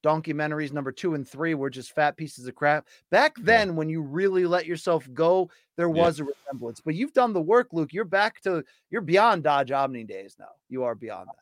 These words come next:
Speaker 2: I'm past Dodge Omni. I'm up to Dodge Neon. That's really where I've gotten.
Speaker 1: Hey, hey, I drove a,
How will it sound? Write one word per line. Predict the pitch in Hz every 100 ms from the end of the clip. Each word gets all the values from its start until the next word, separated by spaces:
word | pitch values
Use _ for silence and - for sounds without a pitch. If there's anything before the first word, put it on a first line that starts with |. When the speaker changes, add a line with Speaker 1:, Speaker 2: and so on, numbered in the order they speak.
| _
Speaker 2:
I'm | 135
past | 123 170 190 147
Dodge | 139 139 127
Omni. | 127 120 110
I'm | 113
up | 123
to | 120
Dodge | 101 110 107 82
Neon. | 98 95 85 69 69 _ -
That's | 90 104
really | 98
where | 87 85
I've | 78
gotten. | 85 76 -
Speaker 1:
Hey, | 160 117 - _
hey, | 165 175
I | 139 175
drove | 143 180 185
a, | 123